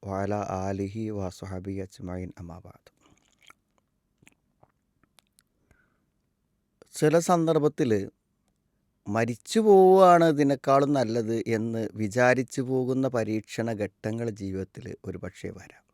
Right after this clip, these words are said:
യാ ലൈതനീ മിത്തു ഖബ്ല ഹാദാ വ കുന്തു നസിയ്യൻ മൻസിയ്യ. അതായത്, ഏഹ്, ഭർത്താവില്ലാതെ അള്ളാഹുവിൻ്റെ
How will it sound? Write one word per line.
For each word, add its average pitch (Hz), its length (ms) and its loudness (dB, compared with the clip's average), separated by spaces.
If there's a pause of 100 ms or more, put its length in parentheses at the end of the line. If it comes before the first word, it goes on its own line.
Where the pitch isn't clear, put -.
(1160)
യാ 117 200 6
ലൈതനീ 131 540 2
മിത്തു 120 400 -2
ഖബ്ല 120 240 2
ഹാദാ 113 400 -2
വ 113 140 0
കുന്തു 110 360 -6
നസിയ്യൻ 107 400 -6
മൻസിയ്യ. 98 640 -8 (1120)
അതായത്, 107 540 0 (560)
ഏഹ്, 113 220 -12 (260)
ഭർത്താവില്ലാതെ 120 760 -2
അള്ളാഹുവിൻ്റെ 110 760 -4